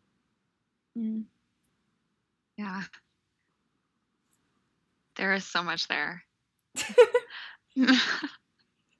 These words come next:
Speaker 2: Um, well, Kelsey, do we wanna go ahead and finish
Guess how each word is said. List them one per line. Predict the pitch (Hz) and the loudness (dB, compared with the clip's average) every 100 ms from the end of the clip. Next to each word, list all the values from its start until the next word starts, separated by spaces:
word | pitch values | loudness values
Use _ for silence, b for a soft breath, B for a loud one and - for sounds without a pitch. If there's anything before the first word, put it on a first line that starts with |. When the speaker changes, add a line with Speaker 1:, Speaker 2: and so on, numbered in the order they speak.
| _ - - B B B B B B B B _ - | _ -14 -14 B B B B B B B B _ 2
Speaker 2:
Um, | 247 262 277 262 - 247 | 4 4 -2 -4 -4 -2
well, | 254 | -2
Kelsey, | 254 294 330 262 196 170 | 2 2 2 0 0 0
do | 214 220 | -4 -4
we | 254 | -4
wanna | 277 240 233 | -4 -2 -2
go | 220 | -2
ahead | 233 226 190 | 0 2 0
and | 185 175 175 - - | 0 -4 -8 -18 -20
finish | - 208 185 208 - - | -10 -6 -4 -2 -2 -4